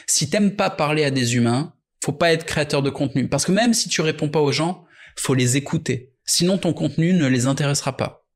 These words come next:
Il sera pas cohérent avec leurs attentes, avec leurs besoins. Ensuite, tu peux être coach.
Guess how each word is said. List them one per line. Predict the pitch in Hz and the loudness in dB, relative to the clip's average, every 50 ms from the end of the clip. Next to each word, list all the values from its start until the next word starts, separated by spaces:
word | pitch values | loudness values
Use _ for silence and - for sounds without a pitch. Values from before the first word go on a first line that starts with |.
| - | -6
Il | - 151 | -4 -4
sera | - - 165 151 | -2 -2 -2 -2
pas | - 180 | -2 -2
cohérent | 170 - 180 175 170 160 156 165 | -2 0 0 0 2 2 2 2
avec | 156 147 - 151 | 2 0 0 -2
leurs | 135 123 127 | -2 0 0
attentes, | 131 123 - 147 139 123 - | -2 -2 -2 0 0 0 0
avec | 127 120 113 - | 0 -2 0 0
leurs | 131 120 | 0 0
besoins. | 117 123 120 113 120 117 107 113 120 - _ _ _ _ _ _ - | 0 0 0 2 2 0 0 -2 -4 -10 _ _ _ _ _ _ 0
Ensuite, | 233 214 - - - 220 202 - | 2 2 2 2 0 0 -2 -2
tu | - - 156 | -2 -2 -2
peux | 147 - 180 175 | -2 0 0 0
être | 175 170 - - | 0 0 -2 -6
coach. | - - 190 170 - - - - - - - | -2 0 0 2 2 0 0 -2 -2 -6 -10